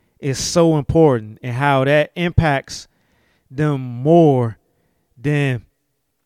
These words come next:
the male relationship. But they both, hear me when I say this, they both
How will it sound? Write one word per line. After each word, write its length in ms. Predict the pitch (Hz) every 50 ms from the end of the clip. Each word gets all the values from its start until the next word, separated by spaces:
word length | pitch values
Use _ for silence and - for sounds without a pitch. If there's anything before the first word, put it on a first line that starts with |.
| _ _ _ _ _ _ _ _ _ _ _ _ _ _ _ _ _ _ _ _ _ _
the 220 | 139 123 139 143
male 600 | 139 143 165 180 180 165 151 139 123 117 131 - _ _ _ _ _ _ _ -
relationship. 680 | 117 123 131 135 135 120 - 113 101 - - 117 95 - _ _ _ _ _ _ _ _
But 180 | - 151 151 117
they 200 | 156 151 147 135
both, 760 | 113 104 98 - 170 180 190 196 180 147 - - - - - _ _ _ _ _ _ _ _ _ _ _ _ _ _ _ _ _ _ _ _ _ _ _ _ _ _ _ _ _
hear 400 | _ - - 143 143 151 160 165
me 200 | 165 170 170 165
when 160 | 165 165 165
I 100 | 170 165
say 240 | 160 - 196 175 165
this, 160 | 147 139 113
they 180 | - 156 156 147
both 520 | 123 117 110 170 180 185 170 - -